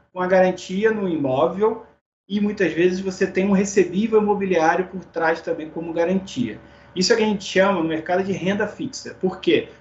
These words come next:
Você sabe o quanto que essa empresa tem que pagar de juros e quanto que ela tem que pagar de amortização. Isso é um cronograma previamente definido. Independentemente se a economia tá indo mal ou bem,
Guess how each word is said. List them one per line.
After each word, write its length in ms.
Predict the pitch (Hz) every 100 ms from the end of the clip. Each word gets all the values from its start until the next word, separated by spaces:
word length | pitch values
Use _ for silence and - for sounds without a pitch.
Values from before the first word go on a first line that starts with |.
| _
Você 200 | 139 190
sabe 400 | - 180 175 165
o 100 | 156
quanto 340 | 208 220 -
que 380 | - 196 156 - - _ _
essa 320 | 151 147 -
empresa 400 | 180 160 156 156
tem 140 | 147 165
que 80 | -
pagar 640 | 170 139 139 135 - - _
de 360 | 143 143 131 123
juros 580 | 135 143 240 277 -
e 100 | 233
quanto 300 | 196 202 202
que 80 | -
ela 160 | 214 208
tem 160 | 202
que 60 | 202
pagar 300 | 208 196 190
de 80 | 202
amortização. 760 | 202 196 226 226 - 160 120 - _ _ _
Isso 140 | -
é 40 | 196
um 100 | 196
cronograma 840 | 208 226 214 - 170 214 247 -
previamente 560 | 214 202 190 185 -
definido. 500 | 170 165 185 135 104 - _ _
Independentemente 880 | 175 190 190 226 254 - 202 214 208
se 160 | - 196
a 60 |
economia 500 | 185 190 185 180 180
tá 160 | 175 170
indo 220 | 170 151
mal 340 | 139 143 151 143
ou 120 | 120
bem, 400 | 160 170 233